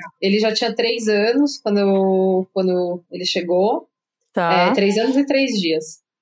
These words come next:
Speaker 1: E, mas foi uma adaptação, assim, também muito rápida, porque principalmente quando a criança tem essa idade, é, existe uma coisa que, que um,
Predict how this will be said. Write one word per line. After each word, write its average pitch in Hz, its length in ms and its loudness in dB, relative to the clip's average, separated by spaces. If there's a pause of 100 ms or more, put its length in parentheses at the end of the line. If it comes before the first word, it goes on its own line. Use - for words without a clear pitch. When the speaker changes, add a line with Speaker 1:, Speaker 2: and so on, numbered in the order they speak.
(440)
Speaker 1:
E, 233 140 0 (200)
mas 214 260 0
foi 240 160 2
uma 262 120 0
adaptação, 233 600 -2
assim, 220 200 -4
também 214 280 0
muito 254 260 2
rápida, 196 640 -2
porque 196 540 -2
principalmente 208 440 -2
quando 196 120 0
a 196 80 -2
criança 202 340 -2
tem 190 180 -2
essa 190 180 -4
idade, 185 640 0 (420)
é, 175 500 0
existe 202 260 0
uma 196 100 0
coisa 196 160 0
que, 196 60 -6 (380)
que - 140 -4
um, 185 220 -2